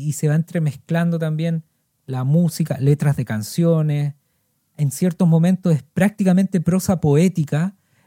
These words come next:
en otros momentos es algo muy descriptivo, en otro mete humor. Entonces sí, es una novela, perfecto, pero,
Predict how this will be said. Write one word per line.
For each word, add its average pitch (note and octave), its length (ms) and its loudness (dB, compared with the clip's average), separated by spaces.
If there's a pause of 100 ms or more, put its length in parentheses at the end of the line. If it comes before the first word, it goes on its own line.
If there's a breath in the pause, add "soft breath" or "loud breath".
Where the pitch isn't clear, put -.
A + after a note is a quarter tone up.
en C#3 120 -2
otros D#3+ 260 0
momentos E3 560 -2
es E3 180 -4
algo D#3+ 380 -8
muy C#3+ 680 -4
descriptivo, F#3 800 2
en D#3+ 100 0
otro E3+ 600 -4 (280)
mete C#3 460 -2
humor. E3+ 400 2
Entonces E3 400 -6
sí, D#4 280 -8
es E3+ 180 -2
una F3 200 0
novela, D#3+ 600 -2 (200)
perfecto, - 560 -8
pero, C3+ 340 -8